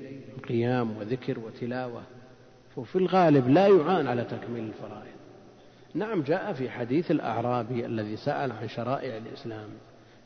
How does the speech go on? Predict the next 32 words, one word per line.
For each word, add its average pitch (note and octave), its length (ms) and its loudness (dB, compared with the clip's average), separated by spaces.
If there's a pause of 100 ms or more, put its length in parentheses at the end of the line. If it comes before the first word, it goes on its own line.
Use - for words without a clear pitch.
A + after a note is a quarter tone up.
وأقسم B2+ 600 0
أنه A#2+ 360 0
لا A#2 180 0
يزيد C#3+ 280 0
على A#2+ 180 -6
هذا A#2+ 280 -2
ولا A2+ 320 -6
ينقص، G#2+ 480 -10 (480)
وقال B2+ 300 2
النبي A2+ 400 0
عليه A2 120 -4
الصلاة A2+ 240 -10
والسلام: A#2 380 -8
"أفلح B2 300 -6
إن B2 220 -6
صدق". G#2+ 500 -8 (500)
لا C#3+ 240 2
يمكن C#3 280 -2 (260)
أن A#2 120 -4
يوجب A#2 320 0
أحد B2 420 -8
غير B2+ 220 0
ما A#2 140 -4
أوجبه A2+ 440 -8
الله G#2+ 360 -10
جل G#2+ 200 -12
وعلا، G#2 380 -16 (880)
ولا A#2 260 2
يأثم D3+ 400 -2
الإنسان A#2 460 -6
بترك A2+ 320 -12
السنن، B2+ 400 -12